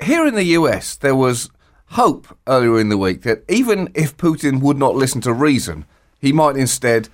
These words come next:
listen to the stock market. There was <laughs> instability all day on Monday, and a journalist on C N N actually hoped that, and I quote, "the market could react as a diplomat."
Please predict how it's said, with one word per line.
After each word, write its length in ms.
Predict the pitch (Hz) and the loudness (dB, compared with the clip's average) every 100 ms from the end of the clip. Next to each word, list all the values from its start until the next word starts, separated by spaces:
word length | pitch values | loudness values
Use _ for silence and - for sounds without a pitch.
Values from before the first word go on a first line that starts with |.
| _ _ _ - | _ _ _ -6
listen 220 | 127 123 | -2 -2
to 100 | 131 | -2
the 140 | 113 117 | 0 -2
stock 340 | - 143 - | 0 -2 -2
market. 440 | 104 85 - - | 0 -2 -2 -8
There 100 | 117 | -2
was 220 | 117 113 - | 0 0 -2
<laughs> 80 | - | 0
instability 720 | 202 180 160 143 127 127 139 | 0 0 0 0 0 0 0
all 260 | 123 160 151 | 2 2 0
day 380 | 135 110 98 85 | 0 -2 -2 -4
on 140 | 98 95 | -4 -2
Monday, 420 | 87 82 85 87 | -2 -2 -2 -2
and 140 | 120 | -2
a 40 | 135 | -2
journalist 460 | 185 190 180 175 | 2 2 0 -2
on 100 | 147 | -2
C 240 | - - 131 | -2 -2 0
N 100 | 113 | 0
N 140 | 101 | 0
actually 320 | 120 131 135 | 0 -2 -2
hoped 240 | 127 123 110 | -2 -2 -2
that, 120 | 98 | -2
and 120 | 120 | 0
I 60 | 117 | -2
quote, 380 | - 120 98 - _ _ | 0 -2 -2 -10 _ _
"the 100 | 135 | -2
market 560 | 139 139 135 139 139 - | 0 2 0 0 -4 -2
could 180 | 147 120 | -4 0
react 480 | 123 117 104 - - - - | 2 2 -2 -8 -20 -20 -8
as 140 | 120 | -4
a 80 | 117 | -2
diplomat." 680 | 110 127 117 95 80 73 - | 0 -2 -2 -2 -2 -6 -12